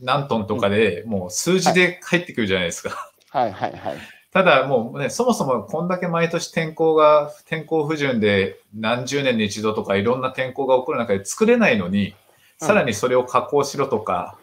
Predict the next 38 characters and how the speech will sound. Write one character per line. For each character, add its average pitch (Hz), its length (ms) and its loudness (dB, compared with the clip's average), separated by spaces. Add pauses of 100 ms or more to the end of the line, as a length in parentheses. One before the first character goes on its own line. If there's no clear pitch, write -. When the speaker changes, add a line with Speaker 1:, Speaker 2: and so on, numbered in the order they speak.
(500)
Speaker 1:
ね、 117 120 -2
Speaker 2:
う - 20 0
ん。 110 40 -6
Speaker 1:
ど 143 180 6
う 139 40 6
売 139 40 4
る 147 120 -2
ん 139 60 -6
だ 117 100 4
と 110 120 -2
か 101 240 2
ね、 113 220 -2
直 120 120 -4
接 135 240 -8
販 139 220 -2
売 110 140 2
し 117 100 -8
ろ 120 80 2
っ - 100 -8
て 113 80 -4
い 113 40 -2
ろ 151 140 0
ん 165 80 -4
な、 156 360 0
い 143 80 -8
ろ 180 120 -2
ん 202 100 2
な 202 100 2
情 185 260 0
報 180 240 -4
が 170 120 -2
入 180 160 -4
っ - 20 -8
て 147 160 -14
く 139 100 -6
る 131 80 0
中 113 220 -2
で、 98 280 -2